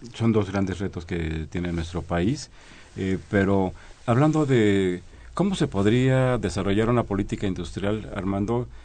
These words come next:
que apuntara a, a sus-, a sustituir algunas importaciones, porque hay un, exportamos muchísimo, pero importamos mucho, y lo que exportamos, pues, eh, se importa, se integra y se va, eh,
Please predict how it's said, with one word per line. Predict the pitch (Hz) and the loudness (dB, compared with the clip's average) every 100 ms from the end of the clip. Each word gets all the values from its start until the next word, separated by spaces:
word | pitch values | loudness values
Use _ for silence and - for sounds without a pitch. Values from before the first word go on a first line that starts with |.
| - - - | -18 -16 -4
que | 98 92 90 87 85 82 | 0 2 2 2 0 -2
apuntara | 85 - 87 98 107 110 113 113 95 87 82 80 | -4 -4 -4 0 0 2 2 0 0 -2 -4 -4
a, | 80 | -6
a | 87 | -8
sus-, | 104 82 - | -8 -8 -8
a | 92 85 | -6 -4
sustituir | 82 107 - 101 - 123 | -2 -2 0 0 4 6
algunas | 110 104 104 | 8 6 4
importaciones, | 90 95 104 156 175 117 | 0 2 2 4 2 0
porque | 101 85 101 82 104 | -2 -4 -4 0 2
hay | 110 117 | 6 6
un, | 120 107 113 - - | 4 2 -6 -12 -8
exportamos | 104 - 110 135 135 127 | -6 0 6 8 10 8
muchísimo, | 123 120 - 135 - 113 135 - - - - - | 6 2 2 0 0 -2 -4 -10 -16 -16 -16 -6
pero | - 98 | 2 4
importamos | 90 95 104 107 107 | 4 4 6 6 6
mucho, | 131 135 131 127 135 - - - - - | 6 4 4 -2 -4 -8 -16 -16 -18 -8
y | - | 0
lo | 95 95 | 2 2
que | 92 101 95 92 90 - - - | 4 4 6 6 2 -2 -10 -4
exportamos, | 90 107 110 113 117 123 | 0 2 6 6 6 2
pues, | 120 101 - 127 | 2 0 0 -4
eh, | 104 95 92 85 - - | -2 0 0 -4 -8 -12
se | - 107 | -2 0
importa, | 104 147 131 127 131 | 4 8 8 8 4
se | 117 | 6
integra | 95 87 120 113 120 117 | 2 6 6 6 4 2
y | 107 | 0
se | - | 0
va, | 95 104 107 | 2 4 4
eh, | 98 92 90 | 2 -2 -4